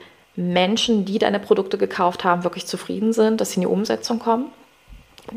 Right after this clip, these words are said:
Ich muss sagen, in einem Zeitalter, wo es immer mehr um Skalieren geht, immer mehr um Masse geht,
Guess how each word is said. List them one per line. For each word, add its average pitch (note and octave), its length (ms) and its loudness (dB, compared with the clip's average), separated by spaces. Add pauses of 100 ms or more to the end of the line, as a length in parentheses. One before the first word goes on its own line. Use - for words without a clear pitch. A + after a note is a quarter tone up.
(140)
Ich - 100 -16
muss F#3 160 0
sagen, F#3+ 300 0
in F#3 160 -2
einem F3 220 -2
Zeitalter, F#3+ 680 2
wo F3+ 60 0
es F#3 100 -4
immer F#3+ 200 0
mehr F#3+ 160 0
um F#3 60 -2
Skalieren F#3 580 -2
geht, F3 300 -2
immer F#3 180 0
mehr F3 180 0
um F3 100 0
Masse F3 340 2
geht, F#3 380 0